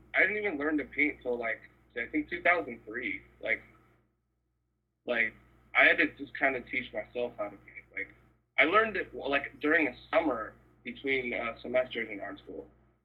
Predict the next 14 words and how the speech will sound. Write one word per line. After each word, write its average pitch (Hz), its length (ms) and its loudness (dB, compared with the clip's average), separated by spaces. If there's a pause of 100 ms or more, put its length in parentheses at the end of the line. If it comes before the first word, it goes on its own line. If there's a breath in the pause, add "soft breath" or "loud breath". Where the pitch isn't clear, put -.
(560)
because 127 340 2 (180)
I 127 80 4
was 131 160 2
an 120 100 -6
illustration 131 680 0
major, 107 480 -4
so, 110 80 -12
like, 107 380 -6 (1200)
there 127 140 4
wasn't 143 340 2
a 120 60 0
whole 127 220 0
lot 123 200 2
of - 60 -4